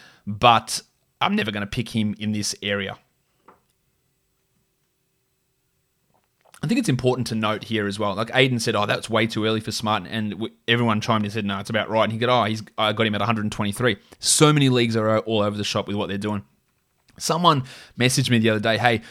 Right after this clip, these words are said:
what should I do on my waiver wire?" He goes, "It's a ten-team league," and his waiver wire had Derek White, it had McCall Bridges, and it had Brook Lopez. And that's not a ten-team league. That's a league full of people who I don't think have ever seen an N B A game in their life.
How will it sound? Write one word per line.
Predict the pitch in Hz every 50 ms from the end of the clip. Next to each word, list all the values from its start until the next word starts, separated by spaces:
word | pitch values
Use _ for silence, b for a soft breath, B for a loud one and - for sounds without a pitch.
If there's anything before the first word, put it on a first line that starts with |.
| B B B B
what | - 175
should | - 143 120
I | -
do | 110 117 117 113
on | 110
my | 107 104 101
waiver | 104 107 117 127 127 123
wire?" | 110 104 101 107
He | 110
goes, | 110 - 110
"It's | 101 -
a | 107
ten-team | - - 131 127 127 - 123 113 107 107
league," | 113 120 117 107
and | 110
his | 113 113 107
waiver | 104 117 127 131 139
wire | 131 123 120 113 113 110
had | 117 117 107 104 101 98
Derek | 110 113 123 123 117 -
White, | 98 101 107 110 110 110 110 - -
it | 110 107
had | 110 117 110 107 107
McCall | 107 110 110 113 113 - 120 120 123 117 107
Bridges, | 101 113 117 113 113 110 110
and | 110 110
it | 104
had | 117 110 101
Brook | 104 120 117 - -
Lopez. | 101 113 127 - 107 98 107
And | 120 147
that's | 220 - -
not | 269 190 139
a |
ten-team | - 131 120 113 - 117 113
league. | 131 139 147
That's | 196 202 -
a | 180
league | 147 135 131 127 127 -
full | - 127 117
of | 110
people | - 120 117 110 110 104 B B B B B B -
who | 131 123
I | 117
don't | 120 127 127
think | 131 113
have | 113 110 -
ever | - 120 120 113
seen | - 123 113 110
an | 110 110
N | 110
B | 110 107
A | 107 107
game | 104 107 104 101 101
in | 98
their | 95 95 95
life. | 101 110 110 95 - -